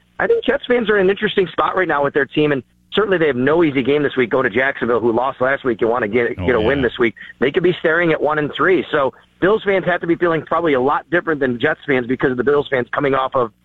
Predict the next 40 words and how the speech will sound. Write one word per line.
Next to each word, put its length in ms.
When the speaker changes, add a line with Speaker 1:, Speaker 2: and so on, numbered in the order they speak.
Speaker 1:
that 240
high 380
at 200
Minnesota 420
last 280
week. 240
Speaker 2:
Yeah, 120
you're 140
totally 320
right. 220
A 40
complete 360
reversal. 500
Well, 120
it's 100
gonna 180
be 220
a 100
fun 340
ride 300
into 240
week 220
four, 260
and 80
I'm 140
sure 240
the 80
rest 200
of 40
the 80
season. 260
Sal, 220
thank 180
you 60
so 100
much 140
for 100
the 80
time, 240
man. 220